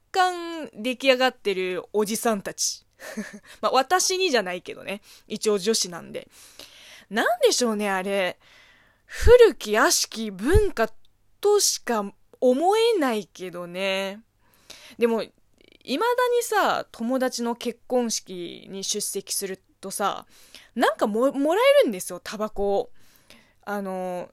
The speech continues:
シータンってあるじゃん。披露宴に来てもらった人に配る、飴とかチョコとか入ってる、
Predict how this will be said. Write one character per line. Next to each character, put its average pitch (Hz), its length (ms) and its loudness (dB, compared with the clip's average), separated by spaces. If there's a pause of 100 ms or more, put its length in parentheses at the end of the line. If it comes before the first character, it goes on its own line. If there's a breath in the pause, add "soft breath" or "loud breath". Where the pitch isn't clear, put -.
シ 247 400 0
ー - 60 -10
タ 220 220 -4
ン 269 80 -8
っ 339 40 -14
て - 200 -2
あ 226 80 2
る 202 100 -4
じ 180 120 -10
ゃ 127 60 -10
ん。 - 80 -20 (360)
披 214 160 -10
露 214 260 4
宴 170 240 -12
に 165 160 -14
来 - 120 -12
て 185 100 -12
も 180 140 -12
ら 190 80 -6
っ - 80 -12
た 202 100 -10
人 254 240 -2
に 233 220 -2
配 180 320 -12
る、 165 180 -14 (300 loud breath)
飴 220 260 0
と 226 140 -2
か - 260 -16
チ - 120 -6
ョ 233 40 -2
コ 202 140 -6
と 170 100 -12
か - 100 -14
入 202 200 -8
っ - 20 -8
て - 160 -18
る、 180 240 -14